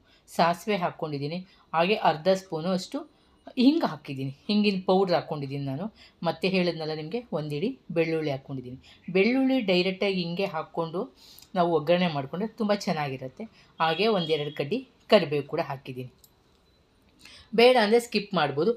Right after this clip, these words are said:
ಇಲ್ಲಾಂದರೆ ಚೆನ್ನ-, ಒಳ್ಳೆಯದು, ಚೆನ್ನಾಗಿರುತ್ತೆ. ಮತ್ತು ಇದನ್ನು ಸ್ವಲ್ಪ ನಾವು ಒಂದು ನಿಮಿಷ ಬೆಳ್ಳುಳ್ಳಿ, ಕರಿಬೇವು ಚೆನ್ನಾಗಿ ಸ್ವಲ್ಪ ರೋಸ್ಟ್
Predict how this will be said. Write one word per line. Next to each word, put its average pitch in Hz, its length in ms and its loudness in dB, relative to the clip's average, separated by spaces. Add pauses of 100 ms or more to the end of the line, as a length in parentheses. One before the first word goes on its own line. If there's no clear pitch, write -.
(260)
ಇಲ್ಲಾಂದರೆ 311 360 -2
ಚೆನ್ನ-, 208 320 2
ಒಳ್ಳೆಯದು, 190 400 6
ಚೆನ್ನಾಗಿರುತ್ತೆ. 170 560 2 (180)
ಮತ್ತು 240 220 -2
ಇದನ್ನು 220 300 4
ಸ್ವಲ್ಪ 185 280 -2
ನಾವು 185 140 -2 (360)
ಒಂದು 269 440 6
ನಿಮಿಷ 190 200 -2 (200)
ಬೆಳ್ಳುಳ್ಳಿ, 175 480 4 (160)
ಕರಿಬೇವು 160 400 0 (120)
ಚೆನ್ನಾಗಿ 226 400 0
ಸ್ವಲ್ಪ 190 200 -2 (120)
ರೋಸ್ಟ್ 196 280 0